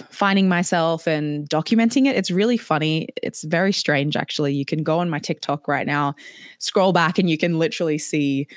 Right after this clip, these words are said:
me come out in real time. It's archived on the internet, which is very funny. Uh, but throughout this process, people really started to resonate. You know, a lot of people were having these similar, you know, um,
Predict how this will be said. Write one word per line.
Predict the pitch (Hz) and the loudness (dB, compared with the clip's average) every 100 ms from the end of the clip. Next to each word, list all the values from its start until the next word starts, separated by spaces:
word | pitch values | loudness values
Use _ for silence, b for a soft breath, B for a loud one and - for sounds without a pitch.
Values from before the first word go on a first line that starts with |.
| B B | B B
me | - 156 | -2 0
come | 151 160 165 | 2 2 2
out | 143 143 | 2 0
in | - 160 | 0 0
real | 143 143 | 0 0
time. | 143 156 143 143 139 | -2 -2 -2 -2 -2
It's | - - | -4 -2
archived | 143 151 - 139 139 | 0 0 2 2 2
on | 139 | 0
the | 131 | 0
internet, | 143 - - - | -4 -4 -6 -6
which | 139 | -6
is | - 135 - - _ _ _ | -6 -6 -10 -14 _ _ _
very | 156 135 - | -4 -2 -2
funny. | - - 160 - B B B B B | -2 -4 -4 -8 B B B B B
Uh, | 143 135 | 0 2
but | 156 190 | 2 0
throughout | - 220 220 | 2 2 4
this | 214 | 2
process, | - 214 185 | 2 2 2
people | - 208 240 | 2 2 2
really | 240 233 | 2 2
started | 220 185 180 | 2 2 0
to | 185 | 2
resonate. | 165 220 196 143 - | 2 2 2 0 0
You | |
know, | 151 151 - | 0 0 0
a | |
lot | 170 185 | 2 2
of | 220 | 2
people | 196 180 | 2 2
were | 170 | 0
having | 156 156 151 | 0 0 0
these | 151 151 | 0 -2
similar, | - 156 151 147 147 151 b b b b - | -2 -2 0 0 0 -4 b b b b -4
you | 165 | 0
know, | 143 139 143 | 2 2 0
um, | 147 143 143 135 | 0 0 -2 -4